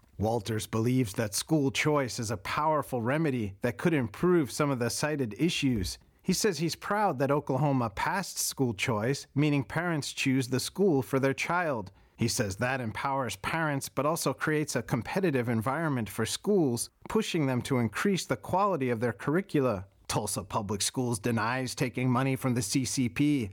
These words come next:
They called the program a Chinese language professional development opportunity for a single teacher.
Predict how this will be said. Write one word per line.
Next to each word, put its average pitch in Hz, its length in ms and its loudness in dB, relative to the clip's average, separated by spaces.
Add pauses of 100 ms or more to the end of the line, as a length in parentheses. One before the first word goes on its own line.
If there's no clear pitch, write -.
(160)
They 139 140 0
called 151 340 0
the 135 80 -2
program 143 720 -2
a 131 120 0
Chinese 165 580 0
language 151 560 0
professional 147 640 0
development 127 760 0
opportunity 131 880 0
for 170 220 0
a 139 60 0
single 151 420 0
teacher. 135 640 0